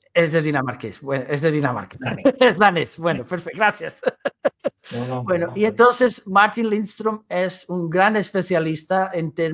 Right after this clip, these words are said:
Speaker 1: en temas de, como branding, ¿vale?
Speaker 2: Ujú.
Speaker 1: Es una excelente sugerencia para ti, para ti que quieres saber. Y otra vez habla de,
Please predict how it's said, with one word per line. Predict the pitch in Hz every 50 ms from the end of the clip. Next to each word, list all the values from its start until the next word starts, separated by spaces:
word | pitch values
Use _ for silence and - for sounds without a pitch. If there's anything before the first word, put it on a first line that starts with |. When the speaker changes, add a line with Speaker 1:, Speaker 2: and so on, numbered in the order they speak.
| 165 170
Speaker 1:
en | - 156 156 151 147
temas | 160 156 156 151 151 147 143 143 - _
de, | 143 135 135
como | - 160 151 151 151 147 147 147 143 135
branding, | 139 147 151 147 147 151 165 208 233 247 240 _ _ _ _ _ _ _ _ _ _
¿vale? | 123 117 139 143 151 165 170 170
Speaker 2:
Ujú. | 175 156
Speaker 1:
Es | 151 147 147 -
una | 156 165 160 156
excelente | 151 - 165 151 151 165 165 160 165 160 165 165 160
sugerencia | 147 - - - - 156 151 151 156 151 165 151
para | - 151 151 151 147 139 123 - _ _ _
ti, | - 170 160 160 - _ _
para | _ 160 156 147 143
ti | - 170
que | 165 156 139
quieres | - 151 147 139 131 - _ _ - - - _
saber. | - 151 147 165 190 190 190 - - - - _
Y | _ 220 240 254 262 254 -
otra | 233 233 240 240 214
vez | 214 220 226 240 233 233 - - _
habla | - 190 196 208 214 226 220 220 220 190 170
de, | 190 185 185 190 190 190 196